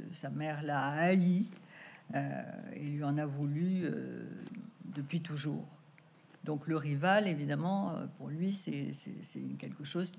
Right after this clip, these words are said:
dont il connaît l'histoire. Il sait très bien que ça se répète pour lui et que finalement, il a du mal à, à sortir de son, ben,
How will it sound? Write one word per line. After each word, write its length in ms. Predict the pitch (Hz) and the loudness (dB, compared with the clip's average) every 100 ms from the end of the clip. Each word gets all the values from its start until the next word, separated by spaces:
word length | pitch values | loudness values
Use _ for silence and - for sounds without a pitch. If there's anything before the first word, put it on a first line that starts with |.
| - | -12
dont 200 | 143 151 | -6 -4
il 220 | 143 143 - - | -4 -10 -12 4
connaît 340 | 220 226 302 | 6 6 4
l'histoire. 640 | 214 147 - 156 139 - - - - - - | 2 0 -4 -4 -2 -4 -12 -18 -18 -18 -10
Il 80 | 143 | -8
sait 200 | - 170 | 0 0
très 200 | - 160 | 2 0
bien 300 | 156 214 254 | 4 4 4
que 240 | 240 160 | 2 -2
ça 240 | 165 - 151 | -2 -4 -6
se 140 | - | -4
répète 540 | 139 135 - 185 185 - | -4 -4 2 2 2 -6
pour 160 | 143 | -4
lui 380 | 143 160 202 254 - - - - - | -2 0 2 0 -4 -18 -16 -14 -10
et 120 | - 131 | -6 -4
que 200 | - 143 | -2 -4
finalement, 560 | - 151 151 165 202 | -2 -2 0 2 2
il 460 | 196 170 82 76 - | 2 2 2 0 -2
a 100 | - | -4
du 160 | 139 147 | 0 4
mal 480 | 170 214 208 - - | 6 8 6 2 -4
à, 360 | - 71 - - - - - 175 - 165 | -6 -6 -6 -10 -12 -12 -14 -14 -14 -12
à 40 | 165 | -10
sortir 800 | - 175 - - 226 220 185 - - - - - - - | -2 -2 -2 0 2 2 0 -6 -20 -18 -18 -18 -20 -6
de 120 | 151 | -4
son, 500 | 143 - 151 - - - - - - - 50 65 69 - - - | -4 -2 -2 -2 -4 -4 -6 -8 -10 -10 -8 -6 -8 -10 -16 -20
ben, 80 | - | -12